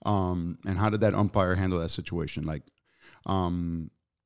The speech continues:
I'm really big on, on a couple of things with the umpires, right? One, I want them to be uniformed, right? I want them to be on time, okay? Um, I don't want them to be using their phone.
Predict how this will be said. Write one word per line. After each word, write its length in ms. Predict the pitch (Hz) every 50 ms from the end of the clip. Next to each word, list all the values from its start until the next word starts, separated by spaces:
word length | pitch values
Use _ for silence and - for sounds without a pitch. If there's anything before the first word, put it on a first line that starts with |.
| _ - -
I'm 160 | 110 110 110
really 180 | 123 131 131 127
big 240 | 110 120 120 113 110
on, 160 | 110 104 - -
on 100 | 95 95
a 60 | 90 87
couple 200 | - 107 82 85
of 60 | 82
things 360 | - 73 - 67 69 - - - -
with 140 | - 92 82
the 80 | 80 80
umpires, 360 | 76 - - 67 - 78 - 85
right? 200 | 82 90 98 - _ _ _ _ -
One, 320 | 92 101 110 113 120 123 117 - _ -
I 60 | 90
want 220 | 87 90 95 92 -
them 80 | 98 90
to 40 | 90
be 120 | 87 87
uniformed, 480 | 87 87 76 71 - - 71 71 73 76
right? 200 | 87 107 - - _ _ _ _ _ _ _ _ _ _ _ -
I 60 | 92
want 140 | 90 101 85
them 100 | 90 90
to 60 | 87
be 120 | 80 85 82
on 140 | 78 76
time, 380 | 71 - 80 69 65 - - - - _ _ _ _ _ _ _ _ _ 98 92
okay? 240 | 85 90 92 110 - - _ _ _ _ _ _ _ _ _ _ _ _ -
Um, 640 | 87 87 78 76 76 69 73 73 71 71 76 76 71 - _ _ _ _ _ _ _ _ _ _ _ _ _ _ _ _ _ _ _ _ _ _ _ _ _ _ _ _ _ _ _
I 100 | 101 101
don't 100 | 101 101
want 160 | 104 101 92
them 100 | - 101
to 60 | 95
be 100 | 82 87
using 240 | 90 92 87 87 90
their 100 | 85 80
phone. 320 | - - - 65 65 65